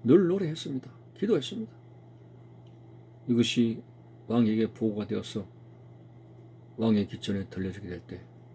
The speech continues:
그놈은 도대체 감옥에 넣어도 어떻게, 뭐가 좋아서, 좋아서 노래가 나온단 말이냐?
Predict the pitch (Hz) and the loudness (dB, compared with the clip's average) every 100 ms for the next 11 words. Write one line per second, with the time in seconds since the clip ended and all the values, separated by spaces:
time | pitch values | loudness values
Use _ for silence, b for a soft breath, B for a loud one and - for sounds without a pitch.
0 | - B B B B - - 214 170 139 | -20 B B B B -6 2 4 4 -2
1 | - - 123 135 208 - 160 226 220 208 | -6 -2 -2 -2 -8 -2 2 2 2 0
2 | 214 175 170 - - 160 107 - B B | 0 0 -4 -4 -6 -6 -6 -8 B B
3 | B B - - - - - - - - | B B -20 -20 -20 -20 -20 -20 -20 -20
4 | - 113 139 220 190 - 131 123 127 120 | -4 6 8 8 0 -4 -4 -4 -8 -10
5 | - 120 - 101 117 131 98 92 95 92 | -4 -4 -4 -2 0 0 -2 -6 -8 -10
6 | 85 - | -12 -16